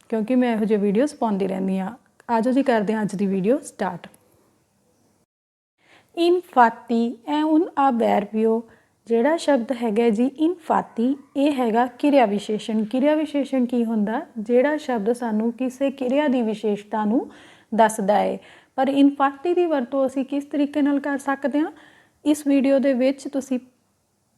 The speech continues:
ਸੱਤ ਇਹੋ ਜਿਹੇ ਤਰੀਕੇ ਸਿੱਖੋਗੇ ਜਿਸ ਦੇ ਨਾਲ ਤੁਸੀਂ infatti ਨੂੰ ਆਪਣੀ ਗੱਲਬਾਤ ਦੇ ਦੌਰਾਨ ਵਰਤ ਸਕਦੇ ਹੋ। ਪਹਿਲਾ ਯੂਜ਼ ਹੈ ਜੀ per confermare।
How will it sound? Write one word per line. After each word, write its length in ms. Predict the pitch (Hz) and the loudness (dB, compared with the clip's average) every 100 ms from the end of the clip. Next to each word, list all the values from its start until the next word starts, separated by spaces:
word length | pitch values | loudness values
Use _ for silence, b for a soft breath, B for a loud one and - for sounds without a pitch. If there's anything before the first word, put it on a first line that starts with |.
| - | -8
ਸੱਤ 460 | - 285 294 - 349 _ _ _ 320 | 2 2 2 -10 -18 _ _ _ -6
ਇਹੋ 200 | 254 233 | -2 0
ਜਿਹੇ 140 | 262 | 0
ਤਰੀਕੇ 400 | 262 240 240 254 | 0 -2 0 0
ਸਿੱਖੋਗੇ 560 | 247 185 240 247 262 349 - | 0 -6 -2 0 0 -2 -6
ਜਿਸ 240 | 196 226 202 | -4 -2 0
ਦੇ 120 | 254 | 2
ਨਾਲ 220 | 247 226 | 2 -2
ਤੁਸੀਂ 280 | 233 226 277 285 | -2 -2 -2 2
infatti 460 | 247 - 330 330 262 | 0 0 -4 -2 -2
ਨੂੰ 160 | 247 226 | -2 -4
ਆਪਣੀ 240 | 214 240 233 | -2 -2 0
ਗੱਲਬਾਤ 360 | 214 208 208 | 0 0 -2
ਦੇ 140 | 196 220 | 0 -2
ਦੌਰਾਨ 540 | 202 202 196 214 311 - _ _ _ _ - | 0 -2 -2 0 -2 -4 _ _ _ _ -6
ਵਰਤ 340 | 196 240 247 247 | 2 2 2 -8
ਸਕਦੇ 440 | 233 196 190 185 | -6 -8 -6 -6
ਹੋ। 140 | 180 180 _ _ _ _ _ _ _ _ _ _ _ _ _ _ _ _ _ _ _ | -6 -8 _ _ _ _ _ _ _ _ _ _ _ _ _ _ _ _ _ _ _
ਪਹਿਲਾ 300 | 247 277 339 | 4 4 4
ਯੂਜ਼ 380 | 339 285 285 262 | 4 4 4 4
ਹੈ 100 | 269 | 2
ਜੀ 160 | 226 254 254 - _ - | 2 0 -2 -8 _ -2
per 320 | 262 240 220 226 - _ _ | 0 0 0 -6 -14 _ _
confermare। 920 | - 269 262 - 320 311 269 208 202 | 0 2 2 0 2 4 2 2 2